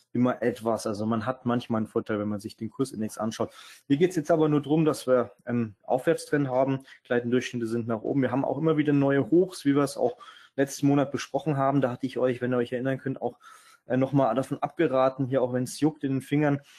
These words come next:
äh, die Short-Position aufzumachen, sondern eher immer hier, äh, das Ganze tatsächlich mit dem Trend zu handeln. Es fließt Geld rein in die Aktien. Es ist viel Geld da. Es werden viele Häuser gebaut gerade. Es, die Wirtschaft läuft, auch wenn Rohstoffe fehlen, klar.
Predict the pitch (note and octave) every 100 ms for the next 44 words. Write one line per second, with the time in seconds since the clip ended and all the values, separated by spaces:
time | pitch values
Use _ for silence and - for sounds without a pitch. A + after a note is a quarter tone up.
0 | - _ C3+ C3+ C3 C#3 C#3 C#3 B2+ -
1 | B2+ B2 B2+ - B2+ B2 B2 A2+ A#2+ G#2
2 | A#2 A#2+ A#2+ A#2 - - B2+ A#2+ - -
3 | _ - A#2+ A#2+ - A#2+ B2 B2+ A#2+ B2
4 | B2 C3+ C3 C3 B2+ C#3 C#3+ B2 A2+ A#2+
5 | C3+ B2 B2 B2+ - - F3+ - D3 D3+
6 | C3+ A#2 D3+ D3 C#3 C3+ - C#3 C3+ -
7 | - - C3 D#3 - E3 D#3+ D#3 C#3 C#3
8 | B2+ C#3 C3 C3 C3 - D#3 C3+ C#3 D3
9 | C3 B2+ A#2+ B2 - A#2+ B2+ A#2 B2 -
10 | - - - B2+ D3 D3+ C3 - C3 C3+
11 | C3+ B2 C3 C3 C#3+ - C3+ - - C#3
12 | C3 - B2+ C3+